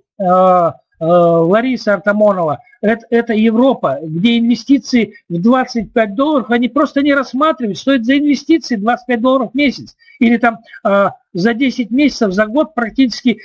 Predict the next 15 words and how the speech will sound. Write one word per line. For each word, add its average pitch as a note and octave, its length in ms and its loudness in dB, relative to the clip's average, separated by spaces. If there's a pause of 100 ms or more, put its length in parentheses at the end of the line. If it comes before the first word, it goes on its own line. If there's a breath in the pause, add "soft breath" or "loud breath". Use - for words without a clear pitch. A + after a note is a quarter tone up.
(120)
там G3 180 0
двести A#3+ 380 0
пятьдесят A3 300 -4
долларов. G#3+ 340 -2
Инвестиции C4 640 2
рассматриваются C4+ 840 -2 (220 loud breath)
в F3+ 220 2
несколько C4 600 0
тысяч C#4 520 2
или A#3+ 160 2
в A#3 60 0
несколько C4 380 0
десятков B3+ 600 -4
тысяч G#3 220 0
долларов. F3 400 -2